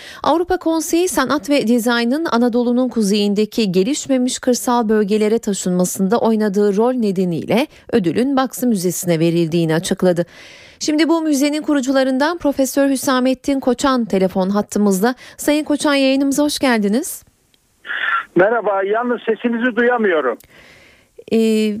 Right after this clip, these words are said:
Speaker 1: peki, biraz daha yüksek konuşmaya çalışayım. Ee,
Speaker 2: Lütfen,
Speaker 1: Baksı
Speaker 2: yani, e, tam alamıyorum sesinizi efendim.
Speaker 1: Peki, tamam Sayın Koçan. Ee, önce şunu soralım, Baksı Müzesi'nin diğer müzelerden ayıran özellik nedir?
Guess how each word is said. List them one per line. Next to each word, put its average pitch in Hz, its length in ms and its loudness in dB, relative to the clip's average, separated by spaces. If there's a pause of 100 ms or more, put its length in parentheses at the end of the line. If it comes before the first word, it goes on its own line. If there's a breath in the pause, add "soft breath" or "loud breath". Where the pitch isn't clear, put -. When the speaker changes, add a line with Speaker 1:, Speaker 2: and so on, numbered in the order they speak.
(640)
Speaker 1:
peki, 269 520 2
biraz 226 320 2
daha 226 140 0
yüksek 202 380 -2
konuşmaya 196 480 0
çalışayım. 226 760 0
Ee, 220 240 4
Speaker 2:
Lütfen, 196 100 2
Speaker 1:
Baksı 196 420 0
Speaker 2:
yani, 185 240 2
e, 185 400 0
tam 208 140 0
alamıyorum 170 520 0
sesinizi 139 460 -6
efendim. 110 240 -4
Speaker 1:
Peki, 269 280 2
tamam 185 380 0
Sayın 156 260 0
Koçan. 160 380 -2 (400 loud breath)
Ee, 254 160 4
önce 359 260 -2
şunu 392 200 -2
soralım, 240 460 2
Baksı 403 320 -2
Müzesi'nin 226 560 2
diğer 320 240 2
müzelerden 262 640 0
ayıran 262 400 0
özellik 240 600 0
nedir? 226 560 0